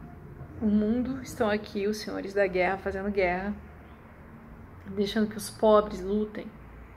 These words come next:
enquanto eles se escondem. Porque os líderes, eles não vão pra guerra, eles não dão a cara a torcer, né? Mas aí no dia do julgamento final,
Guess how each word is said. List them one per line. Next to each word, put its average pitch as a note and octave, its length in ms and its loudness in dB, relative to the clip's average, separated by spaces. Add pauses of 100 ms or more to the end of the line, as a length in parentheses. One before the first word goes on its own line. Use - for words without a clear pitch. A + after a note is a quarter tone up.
(140)
enquanto F#3+ 300 -2
eles F#3 120 -2
se A#3 100 -8
escondem. F#3+ 580 -2 (540)
Porque - 180 -2
os G#3+ 140 2
líderes, A#3+ 460 2
eles G#3+ 220 2
não D#4+ 140 0
vão C#4 220 4
pra G#3+ 180 6
guerra, F#3+ 260 2
eles G3 120 0
não C#4 140 0
dão B3 180 4
a F#3 80 0
cara F3+ 280 2
a F3+ 40 -2
torcer, - 460 -8 (1120)
né? G3 220 -4 (1400)
Mas A3 220 6
aí A3 180 8
no A#3 120 4
dia A3+ 360 0
do C#4+ 80 0
julgamento A3+ 560 2
final, G#3 560 2